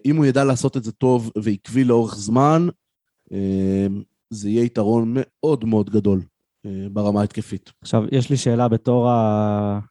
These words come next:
Speaker 2: אני לא תופס מעצמי מבין בכדורסל, אז, אה, אבישי, אתה המומחה שלנו.
Speaker 1: לא, לא נגזים.
Speaker 2: אה, איך זה עובד, מייקר, בנט, שגב, מול כל השרמדינים של העולם, וה-B C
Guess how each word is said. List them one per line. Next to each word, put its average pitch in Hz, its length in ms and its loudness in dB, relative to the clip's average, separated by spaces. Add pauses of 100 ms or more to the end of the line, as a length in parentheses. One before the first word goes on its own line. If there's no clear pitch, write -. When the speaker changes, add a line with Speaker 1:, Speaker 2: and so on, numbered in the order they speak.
(220)
Speaker 2:
אני 107 280 -2
לא 123 100 2
תופס - 300 -2
מעצמי 120 220 0
מבין 123 160 2
בכדורסל, 127 680 0
אז, 110 140 -2
אה, 110 300 0
אבישי, 117 300 0
אתה 120 200 0
המומחה 117 400 2
שלנו. 131 520 0 (140)
Speaker 1:
לא, 117 60 -10
לא 95 60 -8
נגזים. 101 460 -8
Speaker 2:
אה, 127 760 2
איך 151 260 -2
זה 156 120 -2
עובד, 143 480 2 (840)
מייקר, 127 480 0 (160)
בנט, 120 500 0
שגב, 160 500 -2 (520)
מול 127 200 0
כל 127 240 0
השרמדינים 123 1400 -2
של 135 200 0
העולם, 135 480 0
וה-B 120 240 -8
C - 160 -16